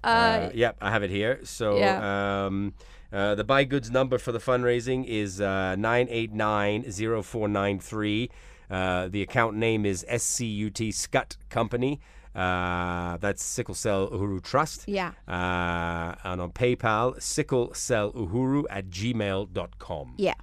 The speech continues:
Speaker 2: All right. That's how you can donate. We will post these, we'll splash these all over our social media pages as well. Um, we're gonna do an update with you, uh, every, what are we on today? The eighth of February. Every month, uh, eighth of every month, you're gonna send us an update on how much money's been raised.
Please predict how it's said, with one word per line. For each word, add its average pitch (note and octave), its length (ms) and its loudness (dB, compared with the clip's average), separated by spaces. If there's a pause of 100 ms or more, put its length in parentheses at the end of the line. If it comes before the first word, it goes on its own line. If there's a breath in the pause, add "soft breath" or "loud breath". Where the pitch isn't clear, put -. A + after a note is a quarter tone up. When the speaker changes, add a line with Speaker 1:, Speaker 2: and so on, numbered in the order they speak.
(180)
Speaker 2:
All E2 140 -8
right. D2 340 -12
That's A2 260 -4
how A2 100 0
you G#2 200 -2
can F#2 160 -8
donate. G2+ 340 0
We A#2 100 0
will C#3+ 120 4
post C#3 300 0
these, B2+ 240 0
we'll B2+ 100 -12
splash C#3+ 320 -4
these B2+ 100 -6
all B2 140 2
over A2+ 160 2
our B2 80 0
social A#2+ 280 -4
media A#2 220 0
pages A2 380 -4
as F#2+ 120 -8
well. A2 220 0 (420 loud breath)
Um, A2 300 4
we're B2+ 120 4
gonna C#3+ 180 8
do D3 80 8
an C#3 80 8
update C#3 280 6
with C3+ 140 2
you, C#3 240 4
uh, A#2+ 340 4
every, C#3+ 880 4 (440 soft breath)
what C#3 140 6
are - 20 8
we D#3 100 10
on D3+ 120 10
today? C#3+ 220 4
The B2+ 140 2
eighth E3 340 6
of C3+ 400 8 (280)
February. B2+ 460 4
Every E3+ 240 6
month, D3+ 540 4 (320)
uh, A#2 380 0
eighth D#3+ 220 2
of C#3 80 0
every B2+ 200 0
month, C3+ 300 2
you're B2 80 0
gonna A2 140 2
send B2 200 0
us G#2 80 -4
an G#2+ 60 -4
update G#2 220 -2
on F#2+ 80 2
how G2 80 2
much F#2+ 160 -4
money's F#2+ 240 -2
been F2+ 160 -4
raised. G2 380 -4